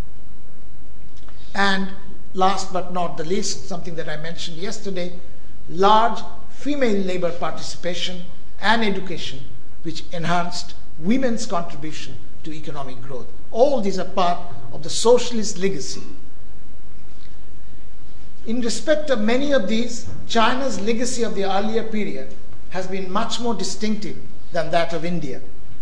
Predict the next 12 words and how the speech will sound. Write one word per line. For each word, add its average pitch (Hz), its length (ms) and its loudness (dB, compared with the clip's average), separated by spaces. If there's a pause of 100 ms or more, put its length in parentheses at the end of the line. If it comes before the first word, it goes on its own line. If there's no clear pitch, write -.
(840)
When 185 140 0
I 220 200 0
grew 247 240 2
up 247 180 2
in 220 120 2
India, 214 420 0 (540)
I 175 80 -2
used 220 260 0
to 214 80 0
hear 220 300 0
leftists 226 540 0
say 156 320 0